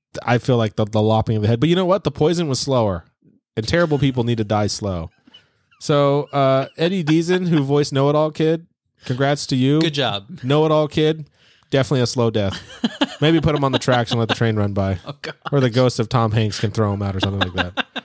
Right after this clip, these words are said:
Speaker 1: Oh, yeah, speaking of which, there's a ghost. Uh, there's a, it's like a
Speaker 2: The hobo.
Speaker 1: The hobo,
Speaker 2: Mm-hmm.
Speaker 1: yeah. Which is also, it, it alludes to a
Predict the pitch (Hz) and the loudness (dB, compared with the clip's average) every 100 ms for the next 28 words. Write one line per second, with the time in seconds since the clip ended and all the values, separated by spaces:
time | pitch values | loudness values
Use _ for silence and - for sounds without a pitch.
0 | - - 190 180 160 127 185 151 151 156 | -12 -2 2 4 4 2 2 2 2 0
1 | 160 143 160 143 - 165 143 135 143 131 | 0 2 2 2 2 2 2 2 0 2
2 | 131 120 104 - - _ 123 123 135 127 | 2 2 -2 -10 -20 _ -8 -4 -2 0
3 | 117 110 - - 143 131 127 104 113 _ | 0 -2 -6 -8 -6 -6 -8 -10 -16 _
4 | - 120 220 143 98 90 143 190 120 101 | -2 2 2 2 0 -4 -2 0 2 -2
5 | - _ _ _ _ - 180 202 196 220 | -8 _ _ _ _ -2 0 2 2 2
6 | 226 190 175 151 147 151 - 165 147 151 | 2 0 0 -2 -4 -6 -4 0 2 2
7 | 147 - 165 147 147 143 139 | 0 -2 0 2 2 0 0